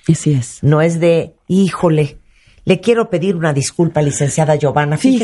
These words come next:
Speaker 1: Fíjese
Speaker 2: que
Speaker 1: que se
Speaker 2: agarré
Speaker 1: me,
Speaker 2: el
Speaker 1: no.
Speaker 2: trapeador
Speaker 1: No.
Speaker 2: y le pasé encima al cuadro". No, esas cosas no
Speaker 1: No,
Speaker 2: pasan.
Speaker 1: tenemos un equipo de especialistas que además lo hacen de manera grandiosa. Yo creo que esos son las grandes visitas y los grandes acercamientos,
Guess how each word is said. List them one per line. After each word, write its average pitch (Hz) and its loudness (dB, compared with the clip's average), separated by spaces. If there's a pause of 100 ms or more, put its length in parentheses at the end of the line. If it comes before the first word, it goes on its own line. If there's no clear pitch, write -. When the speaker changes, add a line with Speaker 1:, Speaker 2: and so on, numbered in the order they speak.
(140)
Speaker 1:
Fíjese 147 -2
Speaker 2:
que 165 0
Speaker 1:
que 160 0
se - 0
Speaker 2:
agarré 143 0
Speaker 1:
me, 185 4
Speaker 2:
el 196 -2
Speaker 1:
no. 220 2
Speaker 2:
trapeador 156 -2 (220)
Speaker 1:
No. 196 2
Speaker 2:
y 196 -2
le 277 2
pasé 349 0
encima 196 0
al 165 -4
cuadro". 170 0
No, 151 0
esas 196 -2
cosas 196 0
no 220 4
Speaker 1:
No, 214 2
Speaker 2:
pasan. 196 0 (120)
Speaker 1:
tenemos 214 -2
un 202 2
equipo 190 0
de 170 2
especialistas 156 0
que 175 2
además 156 2
lo 160 2
hacen 160 0
de 151 2
manera 156 2
grandiosa. 151 2
Yo 208 0
creo 247 0
que 202 0
esos 190 0
son 185 2
las 165 2
grandes 175 2
visitas 160 -2
y - 0
los 143 0
grandes 160 0
acercamientos, 160 0